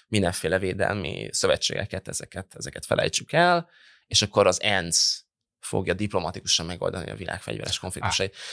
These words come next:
Speaker 1: És e-, de ezzel, tehát, hogy ezzel most én azt tudom mondani, hogy ez egy, ez egy, ö, egy olyan világban, ahol nem az van, hogy, hogy az Egyesült Államok kifarol mögölünk, és Oroszország meg kopogtat az ajtón, akkor ez egy,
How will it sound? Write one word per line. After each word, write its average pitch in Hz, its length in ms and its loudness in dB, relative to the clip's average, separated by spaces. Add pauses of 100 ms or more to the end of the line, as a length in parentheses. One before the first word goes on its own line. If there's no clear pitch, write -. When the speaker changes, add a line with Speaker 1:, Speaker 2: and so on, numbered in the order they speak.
(100)
Speaker 1:
És - 260 4
e-, - 240 -2
de 113 80 0
ezzel, 127 380 8
tehát, - 260 0
hogy 107 140 2
ezzel 107 220 6
most 104 180 2
én 107 60 2
azt 123 160 4
tudom 113 160 4
mondani, 107 220 4
hogy - 100 0
ez 110 160 6
egy, 110 380 0
ez 104 320 2
egy, 95 260 4
ö, 92 340 2 (840)
egy 113 140 8
olyan 110 380 10 (100)
világban, 110 720 6
ahol 104 260 6
nem 107 200 2
az 90 280 2 (180)
van, 104 380 4
hogy, - 500 -4
hogy - 240 -6
az 92 160 2
Egyesült 92 360 0
Államok 80 280 0
kifarol 82 560 2
mögölünk, 143 460 2
és - 500 0 (300)
Oroszország 90 580 4
meg 85 100 -4
kopogtat 92 440 -4
az - 120 -6
ajtón, 143 580 0
akkor 101 300 0
ez 98 140 2
egy, 92 240 -2